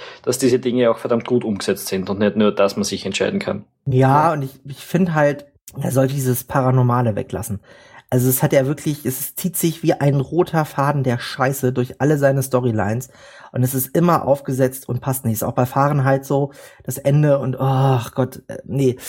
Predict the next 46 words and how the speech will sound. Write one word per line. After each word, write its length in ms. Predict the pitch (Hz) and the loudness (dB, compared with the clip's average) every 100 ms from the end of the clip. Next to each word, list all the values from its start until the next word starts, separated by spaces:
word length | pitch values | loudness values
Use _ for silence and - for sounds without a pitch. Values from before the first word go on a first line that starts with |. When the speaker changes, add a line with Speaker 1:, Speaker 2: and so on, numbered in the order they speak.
| - - - | -14 -16 -4
Speaker 2:
Ähm, 540 | 127 127 135 131 127 - - - | 0 2 2 2 0 -6 -20 -4
da 200 | 156 151 | 0 4
muss 220 | 185 185 | 4 2
er 120 | 156 | 0
wirklich, 300 | 170 - 156 | 0 -4 -2
genau 240 | 170 151 | 2 2
wie 60 | 143 | 2
du 120 | 147 | 0
schon 160 | 139 156 | 0 0
sagtest, 300 | 139 143 - | 0 0 -2
er 80 | 131 | 0
muss 160 | 147 | 0
jetzt 160 | 135 - | -4 0
qualitativ 600 | 143 139 135 127 135 131 | 0 0 -2 -2 -6 -8
abliefern, 640 | - 147 160 151 151 139 135 | -2 -2 -2 -2 2 2 2
sonst, 380 | 131 127 120 110 | 2 0 -2 0
äh, 320 | 110 113 110 - - - - - - - - _ - | 4 4 2 -4 -20 -20 -20 -20 -20 -20 -20 _ 0
kann 140 | 143 | 2
er 80 | 139 | 2
sich 140 | 127 | 2
in 80 | 135 | 2
der 100 | 123 | 4
Ecke 160 | 131 135 | 2 -2
stellen 240 | 123 120 | -2 -2
und 160 | 113 110 | -2 0
heulen. 260 | 113 117 | 0 0
Es 100 | 107 | -4
wird 140 | 107 - | -8 -6
keine 220 | 107 101 | -4 -2
Sau 100 | 107 | -4
mehr 140 | 101 | -6
interessieren. 480 | 113 - - - 117 _ _ - | -12 -14 -12 -12 -12 _ _ -2
Ähm, 960 | 131 127 123 120 120 117 117 117 113 110 _ - | 2 4 4 2 0 0 2 2 0 -2 _ -6
ja, 340 | 139 143 127 | 2 4 4
ich 120 | 127 | 0
glaube, 260 | 151 180 185 | 2 2 4
wir 80 | 180 | 2
haben 120 | 165 | 2
genug 260 | 160 202 | 2 0
über 120 | 156 131 | 0 -2
Detroit, 600 | 117 - 113 123 - 131 | -2 0 0 0 -6 -8
Dings 180 | 131 | -6
da, 240 | - 123 139 - 143 | 0 0 0 -8 -6
<laughs> 220 | 160 - | -8 -4
Human 420 | 156 143 151 180 | -2 -2 -4 -8
geredet. 400 | - 131 156 214 | -10 -8 -4 -6